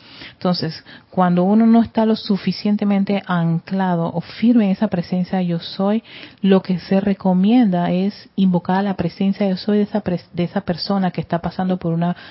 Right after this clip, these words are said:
situación o apariencia de enfermedad y pedir que se vierta esa llama sanadora. Y, por supuesto,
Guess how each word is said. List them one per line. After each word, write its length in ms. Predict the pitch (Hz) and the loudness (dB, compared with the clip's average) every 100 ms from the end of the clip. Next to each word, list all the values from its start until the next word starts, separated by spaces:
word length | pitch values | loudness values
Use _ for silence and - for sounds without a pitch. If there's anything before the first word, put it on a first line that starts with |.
| - | -20
situación 720 | - 190 170 165 - 190 190 - - - | -6 -6 -2 -2 0 0 0 -4 -16 -12
o 160 | - 180 | 0 2
apariencia 720 | 175 175 180 196 196 190 170 151 | 2 0 0 0 0 -2 -4 -4
de 180 | 170 | -2
enfermedad 720 | 185 185 196 196 175 165 165 - - - - | -2 -2 -2 0 0 0 -2 -6 -16 -14 0
y 180 | 226 | 2
pedir 400 | 233 196 185 190 | 2 0 2 2
que 120 | 190 190 | 0 -6
se 240 | 185 170 | -2 0
vierta 560 | 165 180 226 240 - 175 | 0 2 2 2 0 -4
esa 220 | - 175 | -2 -4
llama 500 | 170 175 170 170 170 - | -2 -2 0 -2 -4 -4
sanadora. 680 | 165 156 151 156 156 151 - - - - | -2 0 0 0 -2 -2 -8 -16 -20 -4
Y, 180 | 185 180 175 175 | -4 -2 -4 -4
por 180 | - 170 | 0 0
supuesto, 800 | - 170 - 190 226 - 180 160 | 0 -6 -2 0 0 0 -4 -4